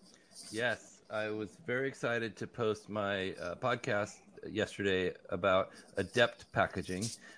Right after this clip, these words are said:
uh, with Mary Jo. They are focusing on L C As. And this is something we've been talking about for months and months and months about, is an L C A necessary? Is it helpful? Is it important?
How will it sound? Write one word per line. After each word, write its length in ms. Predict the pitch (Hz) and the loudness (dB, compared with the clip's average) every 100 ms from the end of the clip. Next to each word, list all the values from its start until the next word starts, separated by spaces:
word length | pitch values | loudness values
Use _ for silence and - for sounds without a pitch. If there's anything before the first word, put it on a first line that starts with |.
| - | -2
uh, 180 | - 95 | 4 6
with 220 | 92 87 | 4 4
Mary 220 | 92 101 98 | 6 6 6
Jo. 480 | 101 95 92 92 - 95 | 6 8 8 4 -2 2
They 260 | 113 139 | 6 8
are 260 | 123 120 117 | 10 10 10
focusing 680 | - 120 107 107 110 104 98 | 8 6 6 2 4 4 4
on 380 | 87 90 90 90 - | 4 4 4 2 4
L 160 | 104 | 4
C 260 | 98 - 95 | 4 6 6
As. 320 | 92 71 - - - - - | 6 2 -8 -20 -20 -10 2
And 120 | 107 | 6
this 140 | 143 | 6
is 100 | 147 | 6
something 260 | 143 123 123 | 6 6 8
we've 160 | 110 104 | 8 8
been 140 | 104 | 8
talking 320 | 101 98 - | 12 10 10
about 400 | 95 90 87 - | 10 12 12 8
for 140 | - 80 | 0 2
months 400 | 85 92 87 87 | 6 6 6 2
and 100 | 85 | 2
months 300 | 82 82 - | 2 2 -4
and 100 | 82 | -2
months 380 | 78 80 - - - - _ | 0 -2 -6 -18 -20 -20 _
about, 400 | - 92 92 92 - - _ - | 4 10 12 12 10 -2 _ 4
is 260 | 101 95 104 | 8 8 10
an 100 | 104 | 10
L 120 | 104 | 10
C 280 | - 117 110 | 10 12 12
A 160 | 110 | 12
necessary? 720 | 107 107 - 120 135 143 156 | 12 8 6 6 10 12 12
Is 120 | 120 95 | 8 8
it 120 | 95 | 6
helpful? 500 | 98 95 - 131 131 | 8 6 10 12 12
Is 140 | 110 | 10
it 100 | 92 | 6
important? 640 | 90 - 101 - 123 110 | 6 10 10 10 4 2